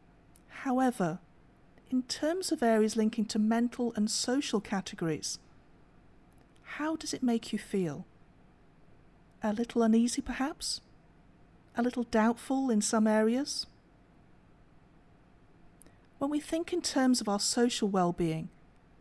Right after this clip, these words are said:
we may initially reassure ourselves as to how many Facebook,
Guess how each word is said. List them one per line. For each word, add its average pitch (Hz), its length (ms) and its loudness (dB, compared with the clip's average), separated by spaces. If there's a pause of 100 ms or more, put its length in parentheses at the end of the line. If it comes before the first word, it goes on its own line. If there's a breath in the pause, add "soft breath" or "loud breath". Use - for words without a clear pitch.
(220)
we 262 80 2
may 294 200 4
initially 294 480 2
reassure 208 540 2
ourselves 175 600 -2
as - 100 -10
to 214 80 -2
how 226 240 2
many 220 240 4
Facebook, 233 640 0